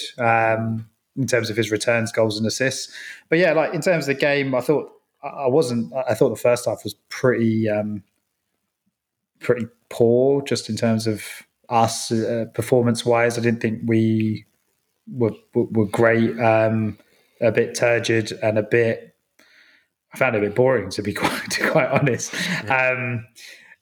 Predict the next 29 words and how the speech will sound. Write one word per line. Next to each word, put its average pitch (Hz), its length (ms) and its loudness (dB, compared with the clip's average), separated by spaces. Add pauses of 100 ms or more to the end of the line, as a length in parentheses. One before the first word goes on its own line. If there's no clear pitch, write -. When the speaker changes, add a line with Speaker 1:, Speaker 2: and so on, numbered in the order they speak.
Speaker 1:
obviously, 135 280 2
it 123 60 -2
livened 120 280 0
up 107 120 -2
a 113 40 -2
bit 117 60 0
in 110 80 -6
the 107 60 -6
second 110 280 -2
half 110 160 -2
with 110 100 -4
the 107 60 -4
goals. 123 340 2
But 127 120 -2
yeah, 131 160 2
how 123 80 2
did 123 120 -6
you 123 60 -2
guys 123 240 0
think 117 140 -4
the 110 60 -8
game 117 240 0
went? 113 360 0
How 120 80 -6
do 110 100 -8
you 113 60 0
think 113 80 -2
we 113 80 0
played? 113 320 2